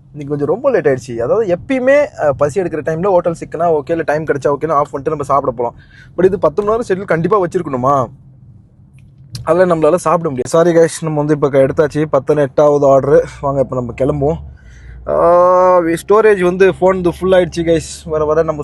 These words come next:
ஸ்டோரேஜ் வந்து இதுக்கு பத்த மாட்டேங்குது, எப்படின்னு தெரியல. ஆனா அவ்வளோ ஃபோன்ல இது இல்ல, எங்கெங்கேயோ உள்ளெல்லாம் மறைஞ்சு நிறைய இருக்கு போல இருக்கு. அதெல்லாம் வந்து பாத்தீங்கன்னா நம்ம எடுத்து குப்பையை கிளீன் பண்ணணும், உள்ள இருக்கிறது எல்லாத்தையும். Anyway, so இப்ப பதினெட்டாவது எடுத்தாச்சு. நீ கீழே வந்து ஸ்டோரேஜ்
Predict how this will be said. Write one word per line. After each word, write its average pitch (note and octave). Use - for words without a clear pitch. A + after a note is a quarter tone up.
ஸ்டோரேஜ் E3+
வந்து D#3
இதுக்கு C#3+
பத்த D#3
மாட்டேங்குது, C#3+
எப்படின்னு C#3
தெரியல. C3+
ஆனா C#3
அவ்வளோ D#3+
ஃபோன்ல F3+
இது D#3
இல்ல, D3
எங்கெங்கேயோ C#3+
உள்ளெல்லாம் D#3
மறைஞ்சு D#3
நிறைய D3
இருக்கு C#3+
போல C#3
இருக்கு. C3+
அதெல்லாம் C#3+
வந்து C#3+
பாத்தீங்கன்னா C#3
நம்ம C3+
எடுத்து C3
குப்பையை D3
கிளீன் D3
பண்ணணும், C3+
உள்ள C3
இருக்கிறது B2+
எல்லாத்தையும். B2
Anyway, C#3
so C3+
இப்ப B2+
பதினெட்டாவது C#3
எடுத்தாச்சு. C3+
நீ D#3
கீழே F#3+
வந்து D#3+
ஸ்டோரேஜ் E3+